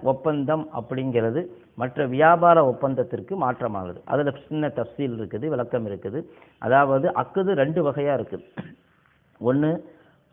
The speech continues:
அல் உக்கூதுல் உக்கூ-, அக்குதே முஆவலா, இன்னொன்னு அக்குது தபர்ரு. அக்குது முஆவலா அப்படின்னு சொன்னா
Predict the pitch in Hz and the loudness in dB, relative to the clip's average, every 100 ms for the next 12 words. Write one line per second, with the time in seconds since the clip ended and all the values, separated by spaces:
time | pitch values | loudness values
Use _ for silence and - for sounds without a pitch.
0 | _ - 120 113 120 165 160 151 156 - | _ -2 0 0 -2 0 0 2 -4 -6
1 | - 127 - 165 - - 170 156 170 123 | -8 -6 0 0 0 -2 0 0 0 0
2 | 117 147 143 104 95 - _ _ _ _ | 2 2 2 0 -4 -10 _ _ _ _
3 | _ - 147 165 180 - 120 - 160 170 | _ -4 2 2 2 0 -4 0 0 0
4 | - 113 131 127 101 82 - _ _ _ | 2 4 6 4 0 -8 -14 _ _ _
5 | _ _ _ _ _ _ _ _ _ _ | _ _ _ _ _ _ _ _ _ _
6 | - 127 - 190 190 151 139 180 185 185 | 2 4 6 8 8 8 8 10 10 10
7 | 185 185 135 151 175 175 151 139 | 10 8 6 2 2 4 2 6